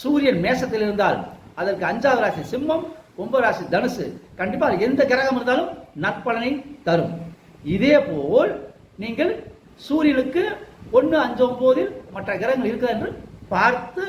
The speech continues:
நீங்க பலன் சொன்னால் பலன் நூற்றுக்கு தொண்ணூறு சதவீதம் கண்டிப்பா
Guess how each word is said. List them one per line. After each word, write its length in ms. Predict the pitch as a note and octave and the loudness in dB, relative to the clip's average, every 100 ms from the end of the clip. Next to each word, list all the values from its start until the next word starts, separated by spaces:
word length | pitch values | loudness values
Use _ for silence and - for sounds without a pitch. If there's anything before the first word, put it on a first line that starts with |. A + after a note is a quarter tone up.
| - - _ - | -10 -18 _ -8
நீங்க 180 | E3 | -6
பலன் 360 | D#3+ F#3 G3 G3 | -4 -2 -2 -2
சொன்னால் 400 | F3 E3+ E3+ E3 E3+ - - _ | -4 0 0 0 -2 -10 -18 _
பலன் 360 | F#3+ G3+ G#3 G#3 - - _ - | 0 0 0 -6 -14 -20 _ -10
நூற்றுக்கு 640 | E3+ A3 F3+ G#3 - D4 D#4+ - - - | -8 -6 -8 -10 -4 -2 -2 -6 -10 -4
தொண்ணூறு 460 | A#3+ B3+ C4+ A3 | 0 2 4 2
சதவீதம் 440 | - G3+ G3+ E3+ - - - - - _ | 2 0 0 -2 -4 -12 -20 -20 -20 _
கண்டிப்பா 880 | - G#3+ B3+ B3+ B3 B3+ F3+ - | 0 4 4 2 0 0 0 -2